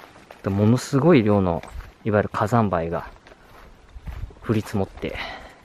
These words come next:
この大地を覆ってるんです。だから、植物、まあ、食物っていうのかな。人間があんまり、農業が難しくて、農業するのが難しい。お。ヒグマではないな。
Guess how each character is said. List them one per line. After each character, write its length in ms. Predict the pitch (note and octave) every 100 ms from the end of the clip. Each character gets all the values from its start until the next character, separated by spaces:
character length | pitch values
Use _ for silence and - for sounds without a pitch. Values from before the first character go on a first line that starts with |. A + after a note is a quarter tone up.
| - - -
こ 120 | -
の 80 | G2+
大 180 | G#2+ G#2
地 140 | -
を 120 | E2 E2+
覆 40 |
っ 40 |
て 160 | - F#2+
る 60 | F2
ん 60 |
で 60 | C#2+
す。 180 | - -
だ 100 | F3
か 100 | B2
ら、 160 | G2+ - - - - -
植 400 | - - A#2+ A#2+
物、 360 | G#2+ - F#2+ - - _ _ _ - -
ま 40 | A2
あ、 20 |
食 240 | - -
物 120 | A#2
っ 20 | G2+
て 220 | - E2+
い 60 |
う 20 | E2
の 60 |
か 120 | -
な。 160 | A#2 - - _ _ -
人 160 | G#2+
間 160 | G#2 G2+
が 300 | F#2+ F#2+ - - - - - - - - -
あ 60 | -
ん 80 | G2+
ま 60 |
り、 140 | F#2 - - - B2 - - - - - _ -
農 180 | A#2+ A#2+
業 180 | G#2 F#2
が 240 | E2+ - -
難 260 | G2+ G#2 -
し 100 | -
く 80 |
て、 360 | - - G2+ - - - - - - - - -
農 140 | A2+
業 120 | G#2+
す 120 | G#2 D3
る 100 | D#3+
の 80 |
が 60 | C3+
難 120 | C#3+
し 20 | -
い。 40 |
お。 80 | B2 - - - - - - _ - - _ _ - _ _ _ _ _ _ _ _ _ _ _ _ _ _ _ _ _ _ _ _ _ _ _
ヒ 140 | E3
グ 160 | E3+ A3+
マ 140 | C4+
で 100 | C#4
は 140 | D#3+
な 160 | G#2 G#2
い 80 | F#2+
な。 220 | F3+